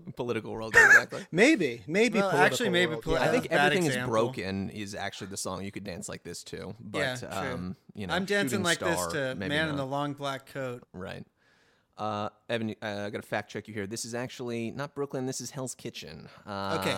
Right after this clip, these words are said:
Speaker 3: I
Speaker 1: this
Speaker 3: knew it
Speaker 1: is
Speaker 3: was
Speaker 1: a,
Speaker 3: New York,
Speaker 1: this
Speaker 3: though.
Speaker 1: is a
Speaker 3: It's
Speaker 1: mural
Speaker 3: not
Speaker 1: on a Chinese restaurant that Bob just happened to see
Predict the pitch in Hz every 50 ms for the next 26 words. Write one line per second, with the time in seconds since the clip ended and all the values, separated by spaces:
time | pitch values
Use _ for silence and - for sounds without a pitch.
0 | - - 151 160 180 208 214 208 - - 113 110 107 165 170 165 156 147 147 143
1 | 127 120 117 - - 127 135 175 175 170 143 143 131 127 131 139 151 156 180 185
2 | 180 175 147 147 - 135 127 120 - - - - 151 151 156 156 156 151 147 127
3 | 120 123 123 - - - - - - - - - - 110 110 - 104 104 - 92
4 | 101 104 107 104 104 101 98 - - - - - 123 - - 135 127 127 123 -
5 | 117 - - - 165 165 135 95 87 110 131